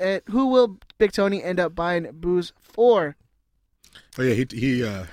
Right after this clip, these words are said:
Speaker 2: <laughs> I talked to him at the, maybe not the last game, the game before. He goes, "Well, originally I told him,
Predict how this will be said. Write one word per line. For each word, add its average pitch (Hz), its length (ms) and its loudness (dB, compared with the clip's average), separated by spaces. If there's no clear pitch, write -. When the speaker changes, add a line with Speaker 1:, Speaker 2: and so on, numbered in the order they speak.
Speaker 2:
<laughs> - 280 -14
I 120 120 -8
talked 123 240 -8
to 113 80 -6
him 101 100 -6
at 92 120 -10
the, 87 260 -12
maybe 165 120 -8
not 120 100 -6
the - 80 -12
last 117 220 -8
game, 143 160 -6
the 113 40 -10
game 110 160 -6
before. 104 500 -8
He 110 100 -12
goes, 98 260 -10
"Well, 127 120 -4
originally 113 440 -8
I 104 60 -6
told 110 260 -6
him, 95 200 -8